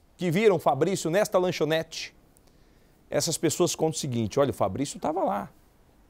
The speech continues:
pediu um café, pediu um pão na chapa e mais. Tava acompanhado de uma outra pessoa."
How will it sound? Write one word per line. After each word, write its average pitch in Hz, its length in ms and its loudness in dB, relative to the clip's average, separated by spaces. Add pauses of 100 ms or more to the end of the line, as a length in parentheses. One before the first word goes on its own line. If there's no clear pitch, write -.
pediu 135 220 0
um 165 60 -2
café, 196 520 4 (760)
pediu 131 200 2
um 160 40 2
pão 160 180 6
na 156 100 0
chapa 190 600 2 (880)
e 135 80 -4
mais. 110 560 -4 (1040)
Tava 123 140 2
acompanhado 147 460 0
de 156 80 -2
uma 165 80 -4
outra 170 200 -4
pessoa." 131 480 -6